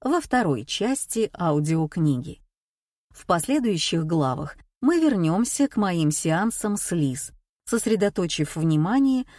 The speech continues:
на том, как ей трудно оставаться наедине с чувствами, оценивать и регулировать их, а также успокаивать себя. Мы рассмотрим ее проблемы в отношениях с матерью.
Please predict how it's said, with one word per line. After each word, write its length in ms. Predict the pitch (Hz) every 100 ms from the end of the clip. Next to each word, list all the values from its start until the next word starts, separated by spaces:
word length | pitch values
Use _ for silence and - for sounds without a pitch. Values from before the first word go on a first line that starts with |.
| - -
на 140 | 233
том, 240 | - 330
как 220 | 294 285 262
ей 220 | 214 180
трудно 500 | 202 262 277 262 226
оставаться 640 | - 180 175 240 - -
наедине 600 | 190 175 170 165 170 175
с 100 | 156
чувствами, 720 | - - 143 143 - 120 135 - _ _ -
оценивать 760 | 233 - 302 285 269 262 - -
и 100 | 254
регулировать 800 | 233 214 226 226 151 127 - -
их, 220 | - - _ _ _
а 100 | 226
также 380 | 294 285 233 247
успокаивать 920 | - 226 - 226 - 180 127 135 120
себя. 460 | - 135 127 147 _ _ _ _
Мы 160 | 226 311
рассмотрим 560 | 294 - 233 262 220 190
ее 340 | 180 170 151
проблемы 580 | 147 147 147 196 190 160
в 60 |
отношениях 800 | 160 160 147 139 175 175 175 190
с 100 | -
матерью. 640 | 233 233 160 - 135 135